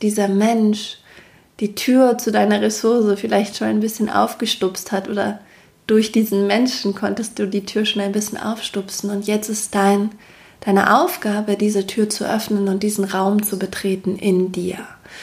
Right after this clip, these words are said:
und diese Qualität in dir willkommen zu heißen und dann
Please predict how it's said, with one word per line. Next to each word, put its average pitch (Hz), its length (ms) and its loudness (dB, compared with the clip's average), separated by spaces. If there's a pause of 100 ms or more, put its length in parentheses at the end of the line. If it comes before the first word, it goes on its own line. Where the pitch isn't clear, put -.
(260)
und 202 100 4
diese 190 180 4
Qualität 202 640 0
in 185 260 -2
dir 196 260 2
willkommen 277 460 0
zu 185 180 -6
heißen 196 460 -6
und 196 240 -4
dann 190 320 -4